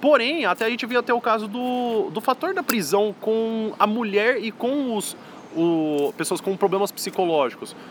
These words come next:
Como, por exemplo, se, a Agnes pode falar até melhor isso do fa-, do fato da mulher dentro da prisão,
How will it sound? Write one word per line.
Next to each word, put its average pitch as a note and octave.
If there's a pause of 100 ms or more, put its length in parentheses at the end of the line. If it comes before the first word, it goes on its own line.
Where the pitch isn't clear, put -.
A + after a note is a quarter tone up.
(180)
Como, D3
por E3+
exemplo, E3
se, -
a D#3
Agnes F#3
pode G3+
falar G3
até G3
melhor G3
isso G3
do F#3+
fa-, -
do D3+
fato F#3
da F#3+
mulher G3
dentro G#3+
da G#3+
prisão, E3